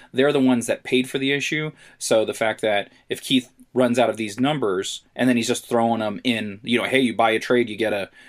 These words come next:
here's a single issue, throw that to someone you know, maybe they'll like it and they'll come back and they'll buy the book." So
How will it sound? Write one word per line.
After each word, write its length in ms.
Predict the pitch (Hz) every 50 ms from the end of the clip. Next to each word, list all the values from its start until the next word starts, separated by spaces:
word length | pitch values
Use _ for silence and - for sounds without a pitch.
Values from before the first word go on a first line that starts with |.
| - _ _ -
here's 220 | 117 135 143 131
a 40 | 120
single 440 | 120 - 147 135 123 117 117 113 - - _
issue, 480 | - 123 120 - - 120 117 117 110 113 _ -
throw 220 | - - 123 120
that 180 | 113 117 113 -
to 100 | - 113
someone 320 | - - 117 113 113 113
you 100 | 110 107
know, 220 | 107 104 107 107 107
maybe 280 | 107 107 107 107 110 107
they'll 220 | 101 110 113 113
like 280 | 110 110 110 107 - 117
it 140 | 110 95
and 100 | - 107
they'll 100 | 104 98
come 240 | 98 - - 101 98
back 220 | 95 95 95 95 -
and 120 | 92 92
they'll 80 | 92 90
buy 180 | 92 101 92
the 80 | 90 92
book." 300 | 90 - 110 95 - -
So 260 | - - 104 95 -